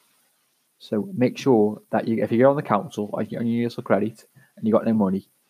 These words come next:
make sure you're a druggie. If you drink beer, I'm not saying you do, but if you drink beer, you'll get an extra fifteen pound if you go to job centre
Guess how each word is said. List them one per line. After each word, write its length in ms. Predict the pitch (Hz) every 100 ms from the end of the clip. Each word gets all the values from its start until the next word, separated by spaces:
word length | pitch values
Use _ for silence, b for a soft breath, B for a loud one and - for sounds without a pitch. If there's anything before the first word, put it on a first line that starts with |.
| _ -
make 180 | 107 104
sure 260 | - 110
you're 300 | 101 101 101
a 40 | 104
druggie. 420 | 110 110 104 - _ _ _ _ _ _ _ _ _ _ _ _ _ _ _ _
If 240 | 139 165 170
you 280 | 175 180 - _ _ _ _
drink 380 | 135 139 139 - 123
beer, 440 | 117 101 113 160 _ _ _ _ _ _ _ _ _ -
I'm 40 |
not 120 | 120 -
saying 220 | 110 104
you 40 |
do, 320 | 95 104 170 - -
but 100 | 113
if 60 |
you 120 | 127 127
drink 220 | 113 107
beer, 300 | 107 123 147 _ B B B B B _ -
you'll 180 | 127 120
get 180 | 131 123
an 100 | 127
extra 300 | 143 - 135
fifteen 580 | - 156 - 147 156 156
pound 520 | 123 104 107 131 131
if 140 | 123
you 60 | 107
go 120 | 110
to 60 | 113
job 260 | 117 107
centre 460 | - 98 92 98